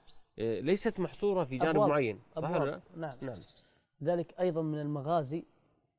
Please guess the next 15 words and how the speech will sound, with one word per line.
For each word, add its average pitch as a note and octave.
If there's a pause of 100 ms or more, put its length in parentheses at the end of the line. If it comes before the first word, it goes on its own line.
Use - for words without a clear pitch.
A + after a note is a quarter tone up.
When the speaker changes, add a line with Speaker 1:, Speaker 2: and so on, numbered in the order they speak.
(140)
Speaker 2:
كما C#3
ذكر C#3
الشيخ C3+
نايف D3
أن D3
الداعي D3+
لابد D#3
أن D3
يوطن D3+
نفسه. - (580)
تجد G3+
الداعي D#3+
أيضًا F3 (540)
لربما D#3
يواجه E3